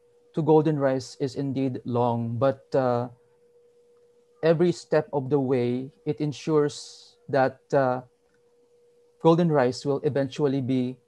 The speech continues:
safety, uh, I mean, safe and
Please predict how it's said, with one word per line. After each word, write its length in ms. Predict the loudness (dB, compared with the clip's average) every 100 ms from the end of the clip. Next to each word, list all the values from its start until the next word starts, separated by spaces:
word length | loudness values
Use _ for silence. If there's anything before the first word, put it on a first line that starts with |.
| _ _
safety, 640 | -6 -6 -6 _ -6 -6 -6 -16 _ _ _ _ -4
uh, 320 | 0 0 -2 _
I 60 | -4
mean, 320 | -2 -2 -6 -10 _ _
safe 440 | -2 -2 -2 -14 -6
and 480 | -2 -2 -2 -8